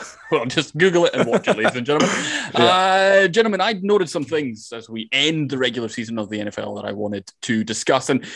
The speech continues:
Speaker 1: the first one I wanted to follow on from last week, 'cause I find it really fascinating what you boys were saying about the Cincinnati Bengals, who I, uh, you know, proclaimed had had a disappointing season, only to discover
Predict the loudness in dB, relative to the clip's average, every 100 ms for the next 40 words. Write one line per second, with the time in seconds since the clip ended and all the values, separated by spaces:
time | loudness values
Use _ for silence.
0 | -8 -4 0 2 2 2 4 2 -2 -6
1 | 0 2 2 2 -2 -6 -6 -6 -4 -8
2 | -6 -8 -2 -2 0 0 0 -4 -6 -6
3 | -6 -6 -8 -6 -6 -8 -8 -6 -4 -6
4 | -8 -6 -6 -4 -4 -4 -4 -6 -4 -6
5 | -8 -18 -8 0 2 2 2 2 4 4
6 | 2 0 -6 -8 -8 -6 -6 -8 -8 -10
7 | -6 -4 -4 -2 0 0 2 0 0 -4
8 | -10 -8 -6 -6